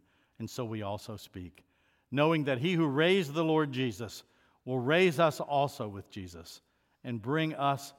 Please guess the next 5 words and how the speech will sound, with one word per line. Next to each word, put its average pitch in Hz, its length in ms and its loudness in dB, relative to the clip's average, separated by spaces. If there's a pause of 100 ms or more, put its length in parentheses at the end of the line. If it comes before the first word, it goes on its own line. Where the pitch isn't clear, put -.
(300)
with 123 240 -2
you 113 400 -4 (380)
into 117 600 -6 (400)
his - 180 -14
presence." - 760 -18